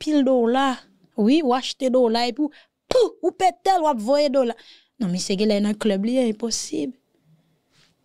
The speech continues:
Se posib atan mesye, pou w vin ap kòz, w ap chache fanm epi w vini,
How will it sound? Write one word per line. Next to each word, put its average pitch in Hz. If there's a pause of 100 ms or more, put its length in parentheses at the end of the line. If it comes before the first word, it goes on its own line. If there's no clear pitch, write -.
(480)
Se 320
posib 370 (640)
atan 403
mesye, 392
pou 320
w 277
vin 381
ap 349
kòz, 330
w 320
ap -
chache 320
fanm 339
epi 285
w 262
vini, 294